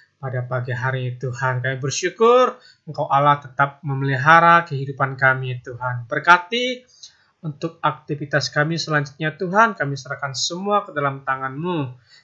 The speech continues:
Berkati kami semua, Tuhan, dalam keluarga kami,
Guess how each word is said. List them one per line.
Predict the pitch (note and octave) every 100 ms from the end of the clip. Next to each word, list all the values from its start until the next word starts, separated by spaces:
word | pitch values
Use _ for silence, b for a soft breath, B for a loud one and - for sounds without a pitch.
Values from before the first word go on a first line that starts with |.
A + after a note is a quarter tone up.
| _
Berkati | D3+ C#3+ C#3+ - E3+ F#3 F3
kami | D3+ C#3+
semua, | C3 C3+ C3+ C3+ B2+
Tuhan, | D#3 E3 G#3 G3
dalam | C#3 C3 B2
keluarga | C3 C3 C3 B2+
kami, | D3 F3 G#3+ A#3 A3+